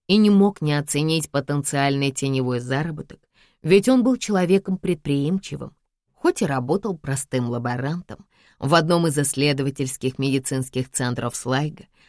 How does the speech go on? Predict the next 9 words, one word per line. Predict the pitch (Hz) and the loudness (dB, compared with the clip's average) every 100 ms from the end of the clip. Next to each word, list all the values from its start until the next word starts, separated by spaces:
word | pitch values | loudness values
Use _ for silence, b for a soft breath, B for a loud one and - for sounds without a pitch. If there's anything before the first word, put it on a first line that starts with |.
| b | b
одном | 160 175 240 233 | 2 6 6 6
из | - | 2
сотен | - 170 170 160 | -2 -2 -2 -2
разбросанных | 151 135 123 123 135 131 131 127 | 0 0 -2 -2 -2 -2 -4 -4
по | - | -6
стране. | 131 - 123 120 135 - _ _ _ _ _ _ | -10 -8 -6 -6 -8 -16 _ _ _ _ _ _
Благодаря | 156 156 143 143 139 135 | 0 2 2 2 0 -2
своей | - 127 135 127 | -2 0 2 0
коммуникабельности | 131 123 127 - 160 165 165 156 - - | -2 -2 -4 -4 -6 -6 -6 -8 -8 -14